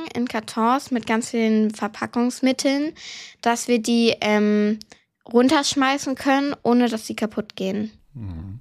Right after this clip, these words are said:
Speaker 2: Und sind welche kaputt gegangen?
Speaker 1: Nein, gar nicht. Also nur eins beim, ähm, Verpacken.
Speaker 2: Sehr schön. Und habt ihr noch was anderes gemacht?
Speaker 1: Ja, wir haben auch mit V-R-Brillen uns, ähm, etwas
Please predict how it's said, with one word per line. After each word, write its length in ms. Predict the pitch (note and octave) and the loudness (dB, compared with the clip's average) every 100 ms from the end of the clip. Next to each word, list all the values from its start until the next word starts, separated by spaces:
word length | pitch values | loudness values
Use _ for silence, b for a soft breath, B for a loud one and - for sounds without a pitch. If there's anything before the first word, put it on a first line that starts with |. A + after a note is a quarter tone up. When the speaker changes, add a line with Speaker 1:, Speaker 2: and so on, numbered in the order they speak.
| - | -8
Speaker 2:
Und 120 | - G#2 | -2 0
sind 160 | G2+ | 2
welche 180 | B2 D#3 | 0 -2
kaputt 280 | C#3 - F#2+ | -2 -4 -4
gegangen? 240 | G#2+ D#3 - - - | -4 -6 -8 -10 -2
Speaker 1:
Nein, 460 | A#3+ A3+ G3+ A3 - _ - | 0 2 0 -4 -8 _ -2
gar 200 | A3+ G#3+ | 0 2
nicht. 300 | G3 G#3 - | 0 -2 -4
Also 340 | A3 A3 A#3 A3+ B B - | 0 4 4 2 B B 0
nur 280 | A#3+ B3+ - | 4 4 2
eins 400 | A3+ A3+ A#3 - | 0 0 -2 -2
beim, 1120 | - G#3+ G#3 G#3 G3+ G3+ G3 G3 G3 F#3+ G#3 G#3+ _ - _ _ | 0 2 2 2 0 0 -2 -2 -2 -4 -6 -10 _ -20 _ _
ähm, 460 | G#3 G3 G3 G3 | 0 2 0 -2
Verpacken. 500 | G3 G3+ - G#3+ F#3+ - _ _ - | -2 -2 -2 -4 -6 -10 _ _ -14
Speaker 2:
Sehr 180 | A#2 | -10
schön. 240 | G#2+ - D#2+ | -10 -8 -4
Und 60 | |
habt 120 | G#2 C3 | 0 2
ihr 60 | |
noch 160 | B2+ A#2+ | 2 4
was 120 | G#2+ | 0
anderes 240 | F2+ A#2+ | 0 -2
gemacht? 300 | - F3+ - _ _ _ B B B B | -2 -4 -4 _ _ _ B B B B
Speaker 1:
Ja, 260 | - C4 B3+ | 0 2 4
wir 140 | B3 | 0
haben 180 | B3+ B3+ | -2 -2
auch 220 | - A#3 | 0 0
mit 260 | B3 A#3+ A#3 | 2 -2 -2
V-R-Brillen 1120 | - A3+ G#3+ G#3+ - G#3 A3 - B3 C4+ D#4+ G4 _ B G#3+ B B B _ | -4 2 4 4 2 0 0 -2 -2 0 -2 -6 _ B _ B B B _
uns, 640 | - B3+ B3+ B3 B3 - - _ | 0 2 4 2 0 -4 -14 _
ähm, 560 | - G#3+ G#3 G#3 G3+ G3 - | -2 0 0 0 0 -2 -6
etwas 460 | - A3 G#3 - | -2 0 0 0